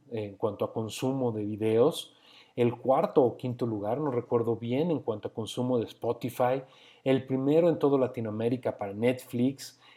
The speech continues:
y de los primeros a nivel global. No sé si somos el segundo o el tercer nu-, ni-, lugar a nivel global,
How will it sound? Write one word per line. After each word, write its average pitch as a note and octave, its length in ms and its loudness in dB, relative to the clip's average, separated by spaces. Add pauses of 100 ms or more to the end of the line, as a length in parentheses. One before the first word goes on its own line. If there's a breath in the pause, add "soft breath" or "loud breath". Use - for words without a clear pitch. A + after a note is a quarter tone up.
y B2+ 100 -2
de A2+ 120 2
los A#2 160 0
primeros C3 540 0
a A2+ 40 -4
nivel A2 280 0
global. A2+ 440 2
No C3 80 -2
sé A#2+ 160 -6
si A#2+ 140 -12
somos A#2 320 -8
el G#2 80 -10
segundo A2+ 400 -4
o G#2+ 100 -2
el G2+ 80 -8
tercer G#2+ 280 -8
nu-, A2+ 220 -8
ni-, A#2 200 -8
lugar A2 560 -6
a A2+ 60 -12
nivel G#2 280 -8
global, G#2+ 440 -4